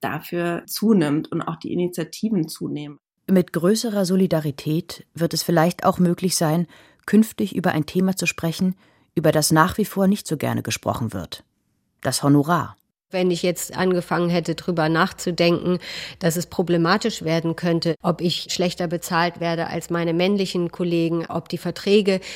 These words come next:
Speaker 3: schlechter verhandelt sind als bei meinen männlichen Kollegen, da hätte ich einpacken können. Ich bin im Grunde genommen davon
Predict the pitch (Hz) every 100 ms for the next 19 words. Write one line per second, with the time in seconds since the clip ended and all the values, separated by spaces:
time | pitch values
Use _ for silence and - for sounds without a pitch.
0 | - - 170 175 - 170 170 160 175 180
1 | 165 156 170 170 165 165 165 - 170 170
2 | 165 170 165 165 165 165 175 170 165 165
3 | 165 165 - 196 - 175 160 - 151 143
4 | 156 - - - - 190 190 180 - 196
5 | 175 175 175 170 165 - 160